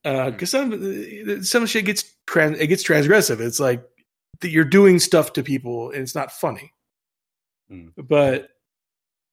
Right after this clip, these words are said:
Speaker 1: yeah, to me, really trash garbage shows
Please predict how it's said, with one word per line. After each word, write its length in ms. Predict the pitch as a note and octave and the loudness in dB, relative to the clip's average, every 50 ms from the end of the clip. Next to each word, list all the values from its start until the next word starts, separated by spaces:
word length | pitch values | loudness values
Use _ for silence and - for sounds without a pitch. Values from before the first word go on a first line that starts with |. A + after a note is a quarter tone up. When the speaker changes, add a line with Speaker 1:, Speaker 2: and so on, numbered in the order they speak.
| _ _ _ _ _ _ _ _ _ | _ _ _ _ _ _ _ _ _
Speaker 1:
yeah, 220 | - G#3 - - C#3+ | -8 -8 -8 -6 -6
to 120 | - F3 | -2 0
me, 420 | G#3+ A#3 G#3 G3 G#3+ - F3 E3 D3+ | 2 2 0 0 0 0 2 2 2
really 320 | C3 D3+ F3 F#3 F#3 F3+ | 2 2 2 4 4 2
trash 340 | E3+ - - E3 D#3+ D#3+ C#3+ | 2 2 2 2 2 2 2
garbage 380 | D3 D3+ D3 C#3+ C#3 C#3 C3+ C3+ | 2 2 2 4 4 2 0 -2
shows 500 | - C#3+ C3+ C3+ C3 C3 C3 B2+ B2 | -4 -4 -2 -2 -2 -2 -4 -6 -8